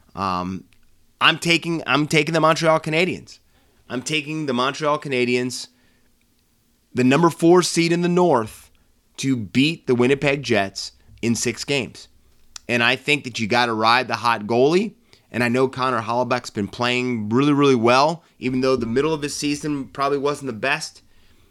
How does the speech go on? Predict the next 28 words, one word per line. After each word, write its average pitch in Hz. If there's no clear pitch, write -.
But 113
I 151
think 170
Carey 147
Price 123
is 110
a 95
playoff 113
goalie. 95
And 113
I 123
think 143
a 117
guy 123
like 147
this, 123
when 107
he 107
gets, 113
and 113
I 131
watched 170
him 160
a 151
lot 147
in 113
his 113
mask, 101